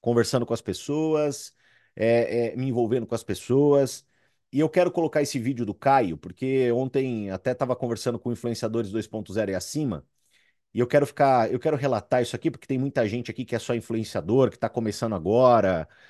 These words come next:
e, e, e que acompanha, né, o Start semanal, ou ao vivo, ou gravado.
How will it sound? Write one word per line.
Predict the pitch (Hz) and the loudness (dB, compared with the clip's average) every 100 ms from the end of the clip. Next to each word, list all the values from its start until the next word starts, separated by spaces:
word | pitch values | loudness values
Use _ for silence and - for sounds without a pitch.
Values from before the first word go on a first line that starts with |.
| _ | _
e, | 101 117 123 123 117 113 110 | -2 -2 0 0 0 0 -2
e, | 113 | -4
e | |
que | - | -2
acompanha, | 123 - 107 92 139 117 | -2 0 -4 2 2 2
né, | 117 | 0
o | |
Start | 110 - 117 | -2 -2 -4
semanal, | - 104 92 113 139 110 92 | -2 -2 0 2 4 4 6
ou | 131 | 6
ao | 120 98 | 6 4
vivo, | 87 131 | 0 0
ou | 120 | 0
gravado. | 117 92 82 123 131 82 | -2 -4 0 0 0 -2